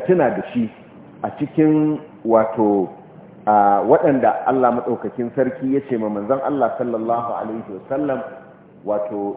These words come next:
ya yi haƙuri ya tuna da Annabi Dawud, to, kuma ya tuna da Annabi Ayyub. Shi ma yana daga cikin wanda Annabi sallallahu alaihi wasallam zai yi haƙuri in ya tuna da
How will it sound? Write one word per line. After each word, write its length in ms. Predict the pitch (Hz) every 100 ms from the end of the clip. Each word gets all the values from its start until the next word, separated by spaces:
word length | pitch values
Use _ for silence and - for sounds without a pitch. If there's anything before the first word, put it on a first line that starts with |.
| 104
ya 100 | 107
yi 100 | 127
haƙuri 680 | 120 107 143 139 135 139 135
ya 160 | - 107 -
tuna 320 | 131 120 117
da 200 | 98 107 98 - - -
Annabi 400 | 107 117 107 101
Dawud, 380 | 104 104 101 - - - - - 120 -
to, 100 | 101
kuma 520 | - 127 131 127 123 -
ya 80 | 113 -
tuna 320 | 143 131 120
da 380 | 113 110 110 -
Annabi 320 | 113 127 120
Ayyub. 380 | - 107 101 92 - -
Shi 120 | 127 131
ma 260 | 131 131 - - - -
yana 320 | 117 135 120
daga 240 | 107 104 104
cikin 240 | - 147 143
wanda 440 | 147 151 135 101 - - - - -
Annabi 220 | 110 135 143
sallallahu 480 | 131 127 127 127 123
alaihi 280 | 113 120 113
wasallam 540 | 107 131 123 110 107
zai 200 | 135 123
yi 40 | 123
haƙuri 520 | 110 104 151 156 147 - - - -
in 140 | 127 135
ya 80 | 131
tuna 280 | 165 147
da 100 | 117